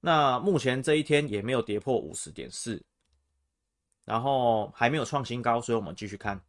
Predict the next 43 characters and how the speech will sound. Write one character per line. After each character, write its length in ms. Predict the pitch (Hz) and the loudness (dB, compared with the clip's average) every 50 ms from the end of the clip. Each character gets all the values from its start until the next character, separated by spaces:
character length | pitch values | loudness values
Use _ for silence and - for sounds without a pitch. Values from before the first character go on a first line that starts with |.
| _ _ _ _ _ _ _ _ _ _ _ _ _ | _ _ _ _ _ _ _ _ _ _ _ _ _
OK， 360 | 120 135 143 147 139 143 135 - | -2 2 4 4 4 2 0 -4
它 180 | _ - 147 151 | _ 4 4 4
今 200 | 147 160 160 151 | 4 2 -2 2
天 260 | 147 147 147 151 151 - _ _ _ _ _ _ _ _ - | 4 4 2 2 -2 -8 _ _ _ _ _ _ _ _ 0
这 160 | - 151 135 | 0 0 2
个 260 | - 127 117 113 107 107 | 4 4 6 6 6 4
最 160 | - 165 139 | 4 2 4
高 240 | - 139 139 143 143 | 6 6 4 4 4
点 360 | 139 117 107 101 95 92 92 - | 2 0 -2 -2 -2 -6 -8 -8
就 100 | 131 131 | -8 -6
是 140 | 123 123 117 | -6 -6 -2
三 200 | - 139 135 139 | 0 0 0 0
月 140 | 139 131 | -2 -2
三 180 | 120 - 127 131 | -2 -2 -4 -4
十 140 | - - 107 | -4 -6 -6
一 100 | 104 113 | -6 -6
号 220 | - 131 123 110 | -2 0 0 0
有 100 | 101 87 | 0 -2
创 300 | 92 - - 120 107 104 | -4 -4 -2 -2 -2 -2
高 240 | 92 104 101 101 101 | -2 -2 -2 -2 -2
了， 180 | 90 71 - - _ _ _ _ _ _ | -4 -6 -10 -14 _ _ _ _ _ _
五 140 | - - 117 | -6 -4 -4
十 140 | - - 120 | -4 -4 -4
八 260 | - - 143 143 156 | 2 6 6 6 6
点 240 | - - 110 98 98 | 4 2 0 -2 -2
九 280 | 95 - 113 107 107 123 | -4 -4 0 2 2 2
五。 200 | 135 107 - - _ _ _ _ _ _ _ _ | 2 0 -4 -10 _ _ _ _ _ _ _ _
那 220 | - 156 175 - | 0 2 2 4
五 120 | - 123 117 | 2 0 -2
十 140 | - - 135 | -2 -4 0
八 240 | - 147 151 165 | 4 6 6 6
点 260 | 160 135 113 107 101 98 | 6 4 2 0 0 -4
九 280 | - - 113 117 120 131 | -8 -2 0 2 2 2
五 280 | 147 127 110 78 - - _ _ - | 2 0 -2 -6 -8 -12 _ _ -12
就 100 | - 131 | -8 -6
是 400 | 131 - 143 135 120 117 104 - _ _ _ _ _ | -6 -4 -2 -2 -2 -2 -4 -6 _ _ _ _ _
要 120 | - 131 131 | 0 0 0
去 100 | 117 135 | 0 -2
扣 220 | - 147 143 131 | 2 4 4 6
掉 220 | 123 135 131 - 78 | 6 6 4 4 4
五 180 | 107 107 120 | 2 -2 -4
点 220 | 127 123 107 85 80 82 - _ | -2 -2 -2 -4 -4 -8 -4 _
八 280 | 131 127 131 131 139 | 2 2 2 2 -2